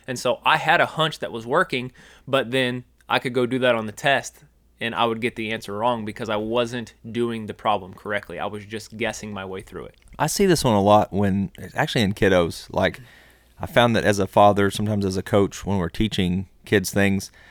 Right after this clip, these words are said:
Speaker 2: we'll be like, "This is the correct way to do it. This is how you need to do it." And they'll do it their own way, and they'll still make the shot. They'll
Speaker 1: Right.
Speaker 2: still, they're able to still hit the ball, and they kinda look at you like, "Huh, <laughs>
Speaker 1: Right.
Speaker 2: it worked, Dad." You know, like,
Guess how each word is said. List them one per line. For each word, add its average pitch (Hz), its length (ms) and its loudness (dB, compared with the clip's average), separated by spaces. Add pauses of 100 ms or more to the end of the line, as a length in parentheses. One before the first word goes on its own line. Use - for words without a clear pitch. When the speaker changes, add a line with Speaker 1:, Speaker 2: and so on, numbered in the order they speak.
(140)
Speaker 2:
we'll 101 100 -2
be 110 80 2
like, 95 180 6
"This 113 200 0
is 104 100 -2
the 98 80 0
correct 95 300 0
way 98 120 2
to 90 80 -2
do 98 180 4
it. 110 80 2
This 101 140 0
is 98 40 -4
how 110 100 -2
you 92 100 0
need 95 160 0
to 87 80 -2
do 95 160 4
it." 123 120 2 (540)
And 101 480 2 (240)
they'll 113 300 6
do 123 160 4
it 123 80 -2
their - 120 0
own 113 220 4
way, 123 360 4 (180)
and 110 160 2
they'll 107 80 6
still 117 260 4
make 107 300 4
the 104 100 -2
shot. 110 380 6 (260)
They'll 107 140 2
Speaker 1:
Right. 104 60 2
Speaker 2:
still, 110 500 4 (220)
they're 98 160 0
able 107 260 4
to 95 80 2
still 120 220 4
hit 117 200 2
the 110 80 2
ball, 101 280 6
and 110 100 2
they 107 80 4
kinda 123 200 2
look 110 180 2
at 117 180 2
you 107 60 2
like, 90 320 2 (320)
"Huh, 208 260 4 (680)
<laughs> - 460 -6
Speaker 1:
Right. 123 260 4
Speaker 2:
it 139 60 6
worked, 165 460 6
Dad." 131 420 8
You 139 120 6
know, 151 180 8
like, 127 280 4